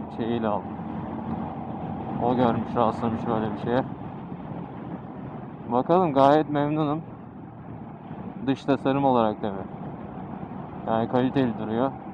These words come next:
D J I'nin şu an kendi mikrofonu, Mic ikisi altı bin lira. Sadece tek mikrofon. Tabii onda adaptör falan gerekmiyor. Ama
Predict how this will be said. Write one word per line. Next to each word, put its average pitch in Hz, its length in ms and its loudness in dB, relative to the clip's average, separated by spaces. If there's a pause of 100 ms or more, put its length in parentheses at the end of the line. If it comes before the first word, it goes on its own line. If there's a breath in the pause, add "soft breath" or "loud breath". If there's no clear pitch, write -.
(1200)
D 127 200 2
J 131 200 4
I'nin 131 180 2
şu 135 80 8
an 135 120 8
kendi 135 500 4 (920)
mikrofonu, 123 540 2
Mic 131 260 2
ikisi 139 440 2 (560)
altı 127 280 10
bin 160 240 8
lira. 101 200 2 (720)
Sadece 131 380 10
tek 135 200 6
mikrofon. 104 480 2
Tabii 143 180 10
onda 143 280 10
adaptör 143 560 8
falan 147 260 8
gerekmiyor. 147 540 6 (1160)
Ama 147 360 10